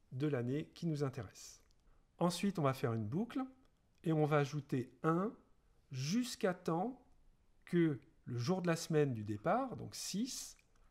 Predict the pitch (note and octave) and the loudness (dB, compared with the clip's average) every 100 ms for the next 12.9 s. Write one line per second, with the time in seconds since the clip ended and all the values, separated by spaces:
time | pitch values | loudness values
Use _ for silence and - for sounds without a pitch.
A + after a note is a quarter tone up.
0 | _ _ - G3+ G#3 G3 - - - _ | _ _ -6 0 2 2 -2 -8 -14 _
1 | _ _ _ - C#3 B2+ A#2 F#3+ C#4 - | _ _ _ -4 0 0 0 0 0 -6
2 | _ _ _ _ _ - C3+ C3+ D3 G3+ | _ _ _ _ _ -2 0 4 4 4
3 | F#3 F#3 A3 - - - F3+ F#3+ A#2 - | 2 -2 -4 -10 -14 -4 0 0 0 -4
4 | - - - _ _ - A2 B2+ C3+ C#3+ | -14 -16 -20 _ _ -8 -4 0 2 4
5 | D3 C3+ B2 A2+ C#3 C#3 - - - A#2 | 4 4 0 2 0 0 -6 -12 -6 -4
6 | A2 A2+ A#2 A2 A#2+ A#2 A2+ - _ - | -4 -4 -4 -4 -2 -2 -4 -10 _ -10
7 | A#2+ C3+ - C3 C3 A#2 G2+ - A2 - | -6 -4 -2 0 2 0 -4 -6 -8 -6
8 | - F3 A#3 - - _ _ - _ F#3 | -2 -2 -4 -12 -20 _ _ -20 _ 2
9 | F3+ E3 - B2+ - B2 G#2+ - D3+ D3 | 4 2 -4 -6 -2 -2 -4 0 4 4
10 | C3+ - A2+ A2 G#2 G2+ C#3 B3+ _ _ | 2 -8 -10 -6 -6 -4 -4 -6 _ _
11 | _ _ _ D#3+ D3 C#3 B2 - G#2+ A#2 | _ _ _ 0 2 0 -2 -6 -4 0
12 | D#3+ C#3+ A2+ E3 D#3+ C3 A2+ - | 0 0 -2 -2 -2 -2 -6 -14